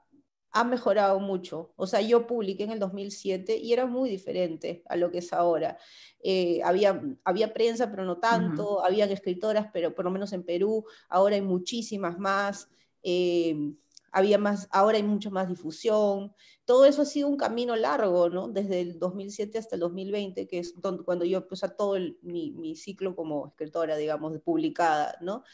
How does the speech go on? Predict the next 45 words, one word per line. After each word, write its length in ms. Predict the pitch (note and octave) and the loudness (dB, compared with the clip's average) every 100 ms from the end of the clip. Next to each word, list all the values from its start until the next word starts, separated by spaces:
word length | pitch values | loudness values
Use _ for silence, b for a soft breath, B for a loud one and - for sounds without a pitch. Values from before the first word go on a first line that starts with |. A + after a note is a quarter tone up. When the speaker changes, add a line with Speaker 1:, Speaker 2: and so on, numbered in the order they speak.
| B B B _ | B B B _
Speaker 1:
Y, 560 | G#3 G#3 G3 F#3+ F#3 - F#3 F#3 E3 D#3+ _ _ _ - - | -4 -2 0 -2 -4 -6 -4 -2 -2 -6 _ _ _ -20 -8
y, 80 | G#3+ | -6
y 40 | |
para 220 | G3+ G3+ G#3 | -2 0 2
mí 200 | B3 A#3+ | 2 2
siempre 260 | C4+ C4+ | 4 4
ha 60 | C4+ | 4
sido 200 | C#4 C4+ | 2 0
un 60 | B3+ | 2
reto 300 | B3+ B3 B3+ | 0 0 -2
pensar, 440 | G3+ G3 A3+ G#3 | -4 -4 -4 -2
bueno, 280 | G3 F3+ F3 | -2 -2 -2
¿cómo 220 | C4 G#3+ | -4 -2
hacer 260 | G#3+ A3 G#3 | -2 -2 -4
para 160 | - E3 | -2 0
llegar 260 | D#3+ F3 | 2 2
a 120 | E3+ | 0
todos 200 | E3+ F3 | -2 -2
los 160 | F3 E3+ | 0 -2
lectores? 640 | E3+ - E3 D#3 - - _ b b b b _ | -4 -6 -8 -8 -12 -16 _ b b b b _
Y, 1300 | F#3+ F3+ F3 F3 E3 D#3 - - F3+ D#3+ D#3 D3+ D3+ B B B - | -4 -2 0 0 0 -2 -4 -8 -4 -2 -2 -6 -10 B B B -4
y, 100 | F3+ | 0
y 40 | |
no 160 | F#3+ A3+ | 2 4
lo 120 | A#3+ | 4
sé 220 | A#3+ C4 | 6 6
hasta 240 | A#3 - F3+ | 6 2 4
ahora, 200 | F3+ F3 | 4 2
es 100 | G3 | -2
una 180 | G#3+ | -4
pregunta 400 | G#3+ F#3+ G#3 G#3+ | 0 -2 -2 -2
que 100 | G3+ | -2
no, 260 | F3 F#3+ F#3 | 0 0 0
no 140 | G3 | -2
sé 160 | G#3 G#3 | -4 -4
cómo 240 | G3+ G3 | -4 -4
contestarla. 720 | G3 F#3 D3 - F#3 D#3 D3 - B B B _ - | -2 -4 -4 -2 -2 -2 -6 -12 B B B _ -2
Eh, 600 | F3+ F3 E3+ D#3+ D3+ C3+ | 0 2 2 2 0 4
pero 200 | F#3+ F#3+ | 6 6
creo 200 | A#3+ C4 | 6 4
que 100 | A3+ | 4
hay 100 | A3+ | 2
mucha 260 | A#3 A#3 A#3+ | 2 0 -2
más 180 | A3 | -2
apertura. 800 | B3 G#3 F#3 F#3 A3 F3 - F#3 | -2 -2 -2 -4 -4 -2 -4 -6